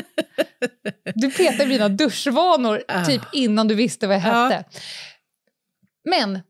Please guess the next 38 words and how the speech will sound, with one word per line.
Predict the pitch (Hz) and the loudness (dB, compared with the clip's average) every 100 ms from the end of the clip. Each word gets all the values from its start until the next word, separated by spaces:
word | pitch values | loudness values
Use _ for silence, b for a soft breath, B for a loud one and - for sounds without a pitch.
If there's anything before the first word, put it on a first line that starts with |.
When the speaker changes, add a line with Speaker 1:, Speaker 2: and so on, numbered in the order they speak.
| _ - | _ -10
Speaker 1:
du | 311 | -6
fick | 320 302 269 | -4 -2 -2
också | 226 240 | -2 -2
en | 208 196 | -2 -2
sak | 190 - | -4 -4
till | 208 175 175 _ _ _ _ | -8 -8 -12 _ _ _ _
som | - 254 233 | -8 -2 0
Speaker 2:
Mm. | |
Speaker 1:
du | 208 | 0
ska | 208 202 | -2 -4
ta | 208 | -4
med | 196 185 | -4 -2
dig | 185 | -4
nu | 180 175 | -4 -4
när | 185 | -4
du | 180 | -4
åker | 180 175 185 - - | -6 -4 -4 -4 -6
utomlands. | 208 170 175 175 202 - _ - | -6 -6 -10 -12 -14 -16 _ -2
Speaker 2:
Just | 370 311 | 0 0
Speaker 1:
Du | 294 | -2
fick | 269 | -2
Speaker 2:
det. | 233 | -2
Speaker 1:
deras | 214 | -2
S | 220 - | -4 -4
P | 214 | -4
F. | 170 - - _ _ _ | -4 -8 -20 _ _ _
Speaker 2:
Ja, | - | -4
det | 330 | -2
fick | - 160 170 | -4 -6 -4
jag. | 156 160 _ - B B B B - | -4 -6 _ -20 B B B B -12
Och | 240 226 | -8 -2
det | 403 427 | -2 -2
ska | 453 | -6
bli | 440 | -6
spännande | - 226 165 156 143 | -2 -2 -2 -4 -8
att | 151 | -8
se | - - 156 _ _ _ _ - | -8 -10 -10 _ _ _ _ -6
hur, | 190 170 165 | -4 -4 -8